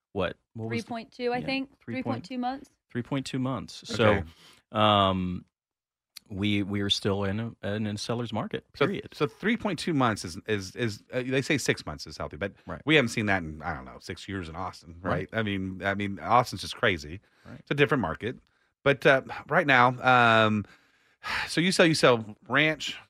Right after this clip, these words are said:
Speaker 3: home office. So if
Speaker 1: Yes.
Speaker 3: I got a ranch and put my home offices, could I write it off?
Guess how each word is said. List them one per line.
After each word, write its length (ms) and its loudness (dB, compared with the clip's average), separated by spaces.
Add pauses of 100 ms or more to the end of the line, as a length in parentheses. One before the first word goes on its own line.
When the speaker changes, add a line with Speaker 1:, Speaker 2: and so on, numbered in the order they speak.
Speaker 3:
home 260 0
office. 560 2 (720)
So 100 0
if 60 0
Speaker 1:
Yes. 20 2
Speaker 3:
I 100 6
got 140 4
a 60 4
ranch 280 2
and 60 -8
put 100 -2
my 80 2
home 180 2
offices, 280 -2
could 140 -2
I 40 -2
write 180 0
it 80 -6
off? 280 -10